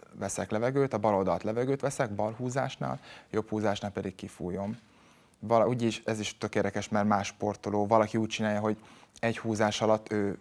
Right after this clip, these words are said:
levegőt is vesz, meg ki is fúj, és mint a gőzmozdony, olyan hangot ad ki, és, ö, pont a Szegedi Világkupán, ö, a spanyol mellettem jött, a Craviot, aki olimpiai bajnok, és ő használja ezt a technikát, tehát majdnem távközben elröhögtem magam, annyira vicces, mint a gőzmozdony tényleg,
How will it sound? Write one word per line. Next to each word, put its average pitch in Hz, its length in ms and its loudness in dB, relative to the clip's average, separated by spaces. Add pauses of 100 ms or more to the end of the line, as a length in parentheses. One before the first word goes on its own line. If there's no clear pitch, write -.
levegőt 120 440 2
is 131 140 0
vesz, 127 220 4
meg 110 140 0
ki 104 260 -2
is 98 120 -2
fúj, 127 380 0 (300)
és 98 140 -8
mint 110 160 0
a 110 40 0
gőzmozdony, 104 880 0 (260)
olyan 107 220 2
hangot 104 360 0
ad 101 180 -2
ki, - 120 -8
és, 117 300 -2
ö, 110 280 2 (120)
pont 110 160 0
a 107 40 -2
Szegedi 107 280 2
Világkupán, 110 680 4 (240)
ö, 107 240 2
a 101 380 2
spanyol 107 380 2
mellettem 107 560 2
jött, 110 160 0
a - 40 -10
Craviot, 110 420 0
aki 104 160 -8
olimpiai 104 320 -2
bajnok, 113 380 2 (440)
és 104 140 -6
ő 113 100 4
használja 104 360 2
ezt 104 120 -2
a - 80 -12
technikát, 113 480 -2
tehát 113 300 -4 (160)
majdnem 113 360 4
távközben 104 560 2
elröhögtem 101 460 -2
magam, 95 260 -2 (300)
annyira 113 280 0
vicces, 107 380 -4
mint 110 120 -2
a 113 60 0
gőzmozdony 110 520 0
tényleg, 107 540 -2